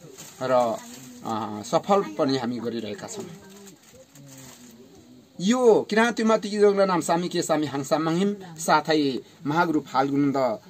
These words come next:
शालिग निर्माणको लागि कम्मर कसिएको छ, तर यसमा कसैलाई ठुलो भारी जस्तो, कसैलाई, अ, भारी नै नभए जस्तो भएको देख्दाखेरि अत्यन्तै दुःख लाग्यो। र दुःखको घडीमा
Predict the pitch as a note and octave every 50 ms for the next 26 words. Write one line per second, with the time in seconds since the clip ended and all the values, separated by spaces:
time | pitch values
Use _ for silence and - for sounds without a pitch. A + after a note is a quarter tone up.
0 | - - - - D3 C#3+ C#3 C#3 - C#3 C3 B2+ C3 B2 C3+ D#3 F3 E3 - D3+
1 | C#3+ C#3 B2+ B2 B2+ C#3 D3 D3 C#3+ C#3 - - - - - C#3 C#3 C#3 C#3 B2+
2 | - C3 B2 - - B2 - - - - - - - - - - - - - _
3 | _ _ _ - C3+ A#2+ A#2+ A2 G#2+ - - - - - D3+ C#3 - D#3+ D3+ C3+
4 | - D#3+ D#3+ - C3+ B2+ A#2+ A#2+ A#2+ A#2 A2+ - _ _ _ _ - - C#3+ C3+
5 | B2+ C3 B2 A#2+ A2+ - - - - - - - - A2+ G#2+ A#2 A#2+ B2 A#2+ G#2+
6 | - G#2+ - - A2+ G#2 G2 G#2+ G#2 - A2+ A2+ A2 G#2+ G#2 G2 - - - G#2
7 | G2+ G2 F#2 E2+ G2 G2 G2 F#2 F#2 A2 A2+ C3 C3 C3+ A#2+ A2+ G#2+ G#2+ F#2 F2
8 | G#2 F#2+ G2+ F#2 - - - G#2 G#2 G2 - - - - - - G#2 A#2 A2 -
9 | A2+ G2+ A2 G2+ - G#2 G2 - - G#2 G#2 G#2 G#2 G#2 - - - - - -
10 | - C3 - D3+ B2+ G#2+ - A#2 A2+ A2 G#2 G2+ E3+ D3+ - - G#2 - F#2+ F#2
11 | A#2+ C3 C#3 E3 - - - - - - - - G3 G3 F3 E3 D3 C#3 G#3+ D4
12 | - A3+ A#3 A3+ A3+ A3 G#3+ G#3 G3 G#3 G#3+ G3+ G3 F#3 F3+ E3+ D3+